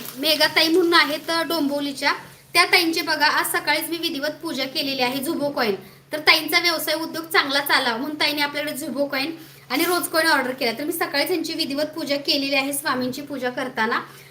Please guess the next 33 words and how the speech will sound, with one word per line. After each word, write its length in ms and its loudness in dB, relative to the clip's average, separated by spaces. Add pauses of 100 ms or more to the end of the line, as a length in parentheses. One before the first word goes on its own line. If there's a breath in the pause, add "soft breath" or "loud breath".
(140)
तर 80 0
प्रत्येक 400 2
सामान 340 6
ही 120 2
तुम्हाला 240 0
पूजाविधी 500 0
करून 300 -2
मिळतं 360 0
बरं 140 0
का. 120 0
ज्या 160 4
ताईंना 380 2
हवं 180 2
त्यांनी 200 -2
WhatsApp 340 -2
मेसेज 280 -6
करा. 200 0 (400 loud breath)
त्याचबरोबर 440 4
माता 260 6
लक्ष्मीचं 680 2 (420)
प्रसन्न 340 4
करणारं 380 4
हे 120 -2
सहस्त्र 380 -2
कमळ 280 -2
दल 200 -4
आहे, 220 -2 (460 loud breath)
हे 60 6
आठवणीने 680 4
तुमच्या 400 0
देवघरामध्ये 600 -2
नक्की 320 0
काढा. 320 4